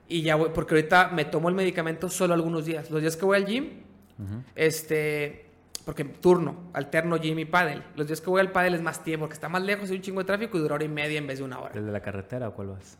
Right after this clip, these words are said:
Speaker 1: No, en, ahí en, en, por el atirantado. Pero, pues, el tráfico en la mañana, a veces hago cincuenta minutos, güey.
Speaker 2: No mames, güey.
Speaker 1: Entonces, más el regreso,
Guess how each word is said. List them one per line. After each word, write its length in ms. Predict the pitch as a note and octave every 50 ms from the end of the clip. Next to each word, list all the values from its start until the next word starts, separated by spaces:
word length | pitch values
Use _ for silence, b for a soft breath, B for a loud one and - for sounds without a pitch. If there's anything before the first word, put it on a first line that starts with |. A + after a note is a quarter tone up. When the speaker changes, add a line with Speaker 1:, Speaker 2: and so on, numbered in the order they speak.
| - -
Speaker 1:
No, 240 | F3 F#3 F3+ D#3+ D3+
en, 320 | D3 C#3+ C#3+ C#3+ C#3 C#3 -
ahí 260 | - D3+ C#3+ C#3+ D3 D#3
en, 500 | D#3+ E3 E3+ E3+ E3+ E3+ D#3+ D#3 D3+ D#3
en, 240 | - D3+ D3 D3 C#3+
por 120 | - D3+ D3
el 60 | C#3+
atirantado. 460 | C#3+ - D3 C#3 C3+ - C#3 C#3+ - - - - - _ _ _ _ _ _ -
Pero, 180 | D#3+ D3+ D3
pues, 120 | D3+ - D#3+
el 100 | C#3+ C3+
tráfico 400 | - C#3 C3+ - D#3 D3+ - E3
en 40 | D3+
la 60 | D3
mañana, 540 | C#3 C3 C3+ C3 C3 C#3 C#3+ D#3 E3+ F3+ -
a 80 | D3 C3
veces 240 | B2+ - - -
hago 240 | D#3+ D3+ D3 D#3 D#3+
cincuenta 460 | D#3 D#3+ D3+ D3 - C#3 B2+ - C3
minutos, 360 | A#2+ - D#3 F3+ F3 - - - -
güey. 120 | - - - -
Speaker 2:
No 120 | A2+ G#2+
mames, 480 | G2+ F#2+ F2+ F2+ F#2 G#2 G#2 G2 F#2+ -
güey. 140 | - - - _ _ _ _ _ - b b b b b b b b b b b b
Speaker 1:
Entonces, 640 | - D#3+ D3+ - E3+ E3 E3 F3 D#3+ D#3+ E3 -
más 220 | F3+ D#3+ D#3 D#3
el 100 | D#3 C#3+
regreso, 420 | C#3 C#3+ C#3 E3+ G#3 A#3 A3+ A#3